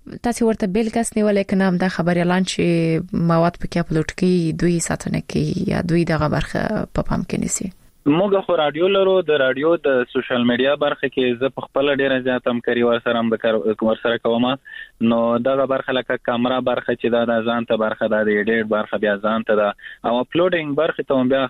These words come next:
Speaker 2: خاص یو کس موظف کړی دی چې ته به داسې کوې چې مواد به هم یوټیوب ته اچوې، هم به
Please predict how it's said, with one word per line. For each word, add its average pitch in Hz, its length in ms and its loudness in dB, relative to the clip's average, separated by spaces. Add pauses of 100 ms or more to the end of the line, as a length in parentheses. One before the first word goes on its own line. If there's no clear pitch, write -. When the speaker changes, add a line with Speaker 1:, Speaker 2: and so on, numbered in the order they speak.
Speaker 2:
خاص 143 280 -2
یو 117 80 2
کس 135 320 -2
موظف 113 480 0
کړی 139 240 4
دی 127 100 2
چې - 160 -20
ته 139 60 -4
به 131 180 2
داسې 131 220 -2 (100)
کوې 127 280 2
چې 110 220 0
مواد 120 280 0 (100)
به 117 40 0 (100)
هم 131 200 0
یوټیوب 135 340 0
ته 139 60 2 (120)
اچوې، 113 320 0 (120)
هم 123 160 2
به 117 120 2